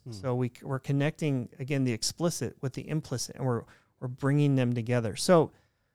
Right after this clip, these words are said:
Speaker 2: part of working towards spiritual growth is telling your story about your important relationships with God and others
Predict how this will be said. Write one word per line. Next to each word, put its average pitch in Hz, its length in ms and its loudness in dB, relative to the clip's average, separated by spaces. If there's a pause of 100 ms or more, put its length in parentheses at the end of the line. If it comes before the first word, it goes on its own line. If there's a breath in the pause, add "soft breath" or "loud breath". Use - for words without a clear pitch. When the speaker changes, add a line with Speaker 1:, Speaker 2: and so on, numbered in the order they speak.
(400)
Speaker 2:
part 202 240 6
of 180 140 4
working 165 320 6
towards 139 320 0
spiritual 147 400 0
growth 143 320 2
is 123 100 -6
telling 147 260 2
your 123 80 2
story 127 720 0
about 123 280 -2
your 127 100 0
important 123 400 -4
relationships 120 640 -4
with 113 160 -10
God 120 280 0
and 110 120 -2
others 113 420 -2